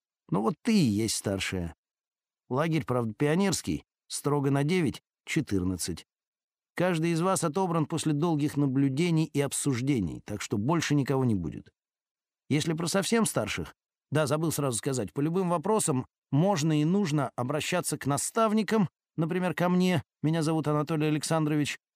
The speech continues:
и к воспитателям, старший воспитатель Майя Петровна». Невысокая женщина, которую Юля сперва приняла за девочку, встала рядом с Усатым и улыбнулась.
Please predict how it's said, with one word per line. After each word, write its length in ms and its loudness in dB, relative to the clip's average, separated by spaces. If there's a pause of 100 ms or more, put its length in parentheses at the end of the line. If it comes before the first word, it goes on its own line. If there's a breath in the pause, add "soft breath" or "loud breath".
(180)
и 100 -2
к 80 -8
воспитателям, 840 0 (380)
старший 460 0
воспитатель 640 -2 (220)
Майя 280 2
Петровна». 580 -4 (840)
Невысокая 640 0
женщина, 560 2 (460)
которую 420 0
Юля 240 0
сперва 360 -2
приняла 420 0
за 120 -2
девочку, 460 -2
встала 340 -2
рядом 280 -2
с 100 -4
Усатым 480 -2
и 160 -2
улыбнулась. 800 -2